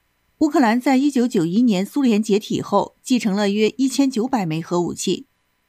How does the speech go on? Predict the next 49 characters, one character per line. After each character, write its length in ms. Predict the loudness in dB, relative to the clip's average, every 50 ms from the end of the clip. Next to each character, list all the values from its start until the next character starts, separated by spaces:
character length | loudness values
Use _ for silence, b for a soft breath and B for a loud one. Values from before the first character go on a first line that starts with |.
| _ _
是 220 | -4 0 0 2
当 180 | 2 2 0 0
时 160 | 0 -2 -2
世 160 | -2 -2 -2
界 220 | 0 0 0 0 0
第 180 | 0 -2 -2
三 240 | 0 0 0 0 0
大 200 | 0 -2 -4 -4
核 160 | -2 -2 -2
武 120 | -2 -2 -4
器 200 | -4 -4 -4 -4
国。 340 | -4 -6 -6 -6 -8 -10 -12 _ _ _ _ _ _ _ _ _ _ _ -2
一 100 | 0 0
九 140 | 0 0 0
九 160 | -2 -2 -4
四 180 | -4 -4 -4
年， 300 | -4 -2 -4 -6 -8 -8 -10 _ _ _ _ _ _ _
乌 100 | -4 -2
克 140 | 0 2 2
兰 180 | 2 4 4 4
与 80 | 4
美 240 | 4 2 0 0 -4
国、 380 | -6 -6 -6 -2 -2 -2 -2 -2 -2
英 220 | 0 0 0 0
国 240 | 0 0 0 0 0 -2
和 160 | -4 -2 0 0
俄 180 | 2 2 0
罗 160 | 0 0 0
斯 360 | -2 -4 -4 -4 -4 -4 -4 _
签 240 | -4 0 0 2 2
署 160 | 0 0 0
了 160 | 2 2 2 0
布 160 | 0 -2 0
达 160 | 0 0 0
佩 220 | 0 0 0 0
斯 160 | 0 0 0 0
安 160 | 2 0 2
全 180 | 2 0 0
保 160 | 0 0 -2 -2
障 180 | -2 -2 -2 0
备 120 | 0 0
忘 220 | 0 0 -2 -2
录。 240 | 0 0 -2 -2 -4 _ _ _ _ _ _ _ _ _ _ _
根 140 | 0 2 2
据 140 | 2 2 0
协 180 | 0 2 2 2
议 100 | 0 -2
条 240 | -2 -4 -4 -4
款， 300 | -2 -2 -4 -4 -4 -8